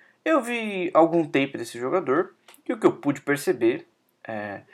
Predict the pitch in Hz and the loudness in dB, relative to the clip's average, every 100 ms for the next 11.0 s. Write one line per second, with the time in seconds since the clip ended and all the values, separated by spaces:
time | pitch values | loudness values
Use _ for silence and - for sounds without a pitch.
0 | - _ - 247 254 240 196 160 156 151 | -20 _ -6 -4 0 0 0 2 2 2
1 | 151 123 147 170 147 123 - 113 113 113 | 4 8 6 6 -6 -6 -2 0 -2 -4
2 | 123 113 117 139 147 - 113 113 - 147 | -6 -2 -2 -2 -4 -8 -4 -4 -4 -4
3 | 131 - - 139 151 165 - _ - _ | -4 -8 -8 -6 -6 -8 -10 _ -20 _
4 | _ 120 117 113 - 135 139 135 120 _ | _ 0 2 0 -4 -4 -2 -2 -4 _
5 | 117 117 117 117 117 117 117 117 110 - | 0 0 0 -4 -6 -6 -6 -8 -12 -2
6 | 117 113 110 123 131 127 117 104 110 131 | 0 0 0 -4 -4 -10 -10 -10 -8 -6
7 | 131 110 - 120 113 120 120 113 110 117 | -6 -10 -4 -2 -2 -6 -10 -14 -12 -12
8 | 110 113 131 170 180 - _ _ _ _ | -10 -8 -6 -8 -12 -20 _ _ _ _
9 | _ _ - 113 113 113 110 110 - 156 | _ _ -8 0 2 2 2 -2 -2 0
10 | 214 202 196 160 139 151 165 208 202 | 0 -2 -2 2 0 2 2 2 -2